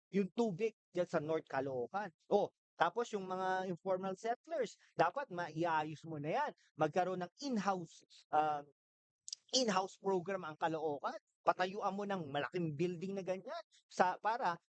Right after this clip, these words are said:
yung mga ano, lalo ng, lalong, lalo dyan sa Bagong Baryo, no? Dyan sa Bagong Silang.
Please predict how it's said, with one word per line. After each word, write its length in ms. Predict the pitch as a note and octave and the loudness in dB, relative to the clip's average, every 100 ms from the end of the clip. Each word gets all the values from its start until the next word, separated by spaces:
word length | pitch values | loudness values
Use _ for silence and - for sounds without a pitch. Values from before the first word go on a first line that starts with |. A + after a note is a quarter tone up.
| E3 | -2
yung 160 | F#3 | 0
mga 260 | F#3+ F#3+ A#3 | 2 0 0
ano, 80 | F3+ | 0
lalo 260 | D#3 D#3+ F3 | 2 0 0
ng, 240 | F3+ F3 F3 | -4 -4 0
lalong, 380 | E3+ F3 F3 F3 F3 | 0 0 -4 -6 -2
lalo 200 | E3+ F#3 | 0 0
dyan 180 | F#3 E3+ | -2 -2
sa 100 | D#3+ C#3+ | -2 -2
Bagong 340 | D3 D#3 D3+ | 0 -2 -6
Baryo, 460 | C#3+ F#3 D4 C4 E3 | -2 0 0 -6 -6
no? 220 | C3+ F#3 | -4 -8
Dyan 180 | - B2+ | -6 -8
sa 140 | B2 B2 | -8 -2
Bagong 400 | C3+ C#3+ C#3 C#3+ | 0 0 -4 -10
Silang. 420 | C4+ C#4+ C#4 | -10 -2 0